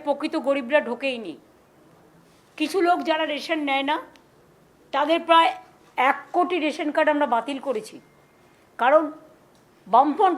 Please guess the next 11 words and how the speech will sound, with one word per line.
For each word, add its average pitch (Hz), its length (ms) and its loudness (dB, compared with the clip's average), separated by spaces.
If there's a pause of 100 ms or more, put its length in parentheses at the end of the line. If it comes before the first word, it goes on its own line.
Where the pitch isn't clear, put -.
আমলে 311 300 0
কী 262 120 -6
হতো, 226 180 -6 (500)
এই 285 200 2
রেশনটা 311 400 -2
তারা 277 320 2
তুলে 254 260 -4
নিতেন 185 240 -12 (1300)
ডিলারদের 240 440 2
কাছ 180 180 -4 (100)
থেকে। 151 160 -18